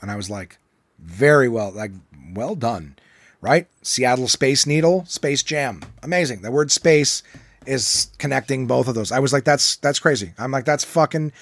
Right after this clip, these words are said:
that's great." And that's what's fun about that game is you can come up with some really cool shit. You know, that same person was my partner on Tim Riel's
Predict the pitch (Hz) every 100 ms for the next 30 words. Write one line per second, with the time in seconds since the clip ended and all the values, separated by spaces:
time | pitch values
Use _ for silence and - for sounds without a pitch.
0 | - - _ _ - 185 214 143 165 196
1 | 202 - - 190 180 160 147 165 113 127
2 | 147 156 147 135 143 139 156 156 - 156
3 | 147 - 165 123 - _ _ _ _ _
4 | - 123 127 151 _ - 165 - 214 214
5 | - 220 175 156 151 151 170 160 131 135
6 | 127 - 131 127 156 139 135 131 120 -